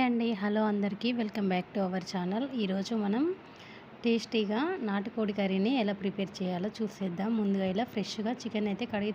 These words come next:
తీసుకోండి. అందులో పసుపు, మనకు సరిపోయేంతగా కారం కూడా వేసేసుకోండి. ప-, కారం వేసేసుకున్న తర్వాత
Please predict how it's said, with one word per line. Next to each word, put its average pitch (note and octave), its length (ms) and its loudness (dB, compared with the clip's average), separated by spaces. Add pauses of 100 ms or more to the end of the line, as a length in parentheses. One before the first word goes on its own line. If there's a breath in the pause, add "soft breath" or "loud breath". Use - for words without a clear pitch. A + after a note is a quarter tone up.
తీసుకోండి. G3 500 -2 (100)
అందులో G3+ 300 0 (960 loud breath)
పసుపు, A3+ 380 -2 (260)
మనకు G#3 300 -2
సరిపోయేంతగా F#3+ 680 0 (100)
కారం G3 240 2 (100)
కూడా G3+ 260 2
వేసేసుకోండి. F#3+ 680 0 (3000)
ప-, G#3+ 120 -8 (220)
కారం A3 320 0
వేసేసుకున్న G3+ 500 -2
తర్వాత F3+ 320 -4